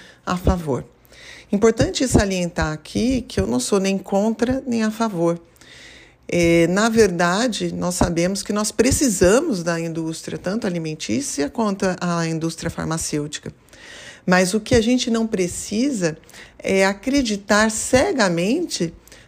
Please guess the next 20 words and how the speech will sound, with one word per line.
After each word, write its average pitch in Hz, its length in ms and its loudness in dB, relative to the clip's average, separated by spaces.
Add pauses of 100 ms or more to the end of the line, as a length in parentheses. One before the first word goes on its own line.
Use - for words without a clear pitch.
nas 208 320 0
alegações 233 680 2
dessas 196 340 -2
indústrias, 175 760 -2
através 175 400 -2
das 170 160 -4
propagandas 175 1080 -2
e 175 40 -6
dos 180 200 -6
seus 175 180 -2
representantes 175 800 -6
que - 120 -4
visitam 214 440 -2
os 214 140 -4
consultórios 185 640 0
todos 190 300 -2
os 240 120 -2
dias. 170 360 -6 (540)
É 190 80 2
preciso 247 880 0